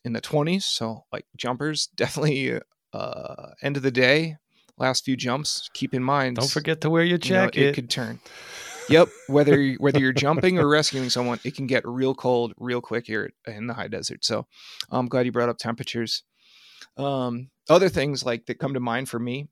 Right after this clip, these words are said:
Speaker 1: most simple things, um, we don't even think about them usually, but these are the things that piss off the community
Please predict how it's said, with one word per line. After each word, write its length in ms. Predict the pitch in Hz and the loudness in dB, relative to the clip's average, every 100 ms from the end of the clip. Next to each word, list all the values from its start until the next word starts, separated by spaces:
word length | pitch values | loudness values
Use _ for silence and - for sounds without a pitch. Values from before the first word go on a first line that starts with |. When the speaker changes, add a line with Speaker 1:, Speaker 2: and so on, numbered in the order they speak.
| _ | _
Speaker 1:
most 300 | 135 147 - | 0 2 2
simple 240 | 156 139 127 | 0 -2 -6
things, 420 | 131 120 113 - - - _ 123 | -4 -4 -4 -8 -10 -20 _ -8
um, 120 | 120 | -2
we 120 | 135 | 0
don't 120 | 135 | 0
even 140 | 131 120 | -2 -6
think 200 | 127 117 | -6 -4
about 200 | 120 120 | -4 -4
them 120 | 123 | -4
usually, 220 | 117 113 | -4 -6
but 140 | 113 | -8
these 220 | - 120 127 | -6 -6 -4
are 40 | |
the 80 | 123 | -6
things 360 | - 120 120 | -4 -6 -4
that 120 | 110 - _ _ _ _ - | -8 -10 _ _ _ _ -14
piss 240 | 117 - | -6 -4
off 140 | 117 | -4
the 80 | 123 | -8
community 420 | - 117 117 127 | -8 -6 -4 -4